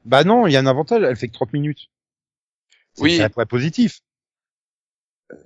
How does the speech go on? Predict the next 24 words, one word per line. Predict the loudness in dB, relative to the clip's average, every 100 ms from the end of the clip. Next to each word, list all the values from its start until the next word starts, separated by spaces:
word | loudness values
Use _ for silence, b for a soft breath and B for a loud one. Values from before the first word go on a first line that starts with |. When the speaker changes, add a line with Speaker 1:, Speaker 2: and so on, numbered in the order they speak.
| -16
Speaker 1:
tu | -8
vois, | -8
tu | -6
vois, | -6 -6
le | -6
pilote, | -2 0 0
il | -2
fait | -10
que | -8
trente | -6
minutes, | -4 -2 0
c'est | -2
un |
point | -2 -8
positif. | -12 -14 -12 -8
Alors, | -4 -2 0
on | 2
parle | 0
de | -2
Docteur | -8 -10 _ -4 -2
Re | 0 2 2 -2
Doogie, | -6 -8 -8
hein. | -10 _ _ _ _ _ _ _ -14
Pas, | -8 -6 -6 -8